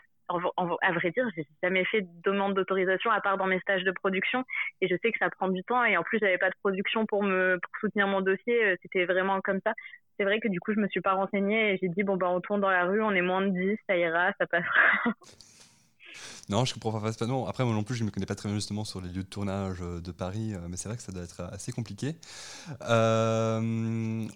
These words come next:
Speaker 2: je voudrais bien aussi parler d'une particularité de ton court-métrage, c'est que vous avez, euh, des plans de bureau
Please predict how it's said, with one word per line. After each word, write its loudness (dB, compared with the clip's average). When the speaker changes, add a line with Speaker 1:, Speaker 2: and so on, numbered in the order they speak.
Speaker 2:
je -8
voudrais -2
bien 2
aussi -2
parler -2
d'une -2
particularité -6
de -12
ton -10
court-métrage, -6
c'est -10
que -12
vous -10
avez, -6
euh, -10
des -8
plans -6
de -6
bureau -8